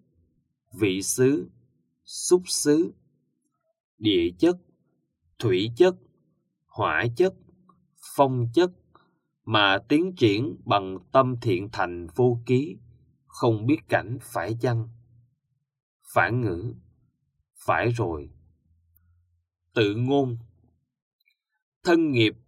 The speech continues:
mà tiến triển bằng tâm thiện thành sắc, thành vô ký, không biết cảnh, phải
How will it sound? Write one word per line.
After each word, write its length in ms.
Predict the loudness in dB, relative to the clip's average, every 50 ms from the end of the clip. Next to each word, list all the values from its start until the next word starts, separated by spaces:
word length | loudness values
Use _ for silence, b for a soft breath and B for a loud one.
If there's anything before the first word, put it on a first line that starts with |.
| _ _ _ _ _ _ _ _ _ _ -2
mà 320 | 0 2 2 2 2 0 0 2
tiến 260 | 2 2 2 2 0 0
triển 440 | 0 2 2 0 -4 -8 -10 -14 -4 0
bằng 360 | 2 2 2 0 -4 -10 -12 -6 _ 2
tâm 200 | 2 2 2 -2 -4
thiện 300 | -2 -2 -2 -2 -6 -8 -6
thành 200 | -4 -4 -4 -6 -8
sắc, 260 | -8 -4 -4 -4 -4 _ _ _ _ _ _ _ _ _ _ _ _ _ _ _ _ 2
thành 400 | 4 4 4 4 0 -8 -10 -6 0
vô 280 | 2 4 4 4 2 -2 -2
ký, 340 | -2 0 0 -2 -4 -10 -18 _ _ _ _ _ _ _ _ _ _
không 400 | -2 2 2 2 2 2 0 2
biết 160 | 2 2 2 2 0
cảnh, 340 | 0 0 0 0 -4 -12 -14 -16 -20
phải 380 | -20 -6 0 0 0 0 -2